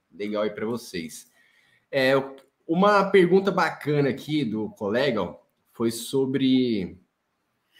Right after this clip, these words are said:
ah, aqui, ó. Qual programa o melhor pra você utilizar, o AutoCAD ou o SolidWorks?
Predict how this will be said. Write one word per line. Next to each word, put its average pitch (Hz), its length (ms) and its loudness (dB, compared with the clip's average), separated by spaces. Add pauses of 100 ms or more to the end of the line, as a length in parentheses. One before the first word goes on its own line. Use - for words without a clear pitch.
(440)
ah, 92 840 -4 (460)
aqui, - 140 -8
ó. - 20 -6 (420)
Qual 240 140 4
programa 226 420 6
o 214 80 4
melhor 175 480 2 (300)
pra 165 100 -4
você 151 220 -2
utilizar, 107 720 -2
o 110 40 -4
AutoCAD 175 680 -4
ou 175 180 -2
o 185 40 -2
SolidWorks? 151 1000 -6